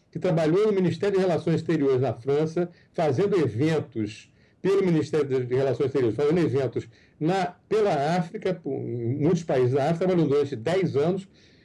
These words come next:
se casou com um primo meu, que tava exilado, foi um dos banidos, trocado pelo embaixador americano,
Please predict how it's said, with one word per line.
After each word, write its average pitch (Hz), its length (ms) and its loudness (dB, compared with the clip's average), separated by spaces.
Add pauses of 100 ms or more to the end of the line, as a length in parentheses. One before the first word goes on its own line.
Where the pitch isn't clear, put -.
(120)
se - 140 -8
casou 208 400 0
com 220 120 0
um 180 240 2
primo 190 440 0
meu, 135 420 0 (420)
que 143 100 -2
tava 147 380 0
exilado, 127 840 0 (520)
foi 151 160 0
um 165 100 4
dos 147 180 2
banidos, 139 600 2
trocado 135 400 0
pelo 135 140 2
embaixador 127 400 0
americano, 120 600 -2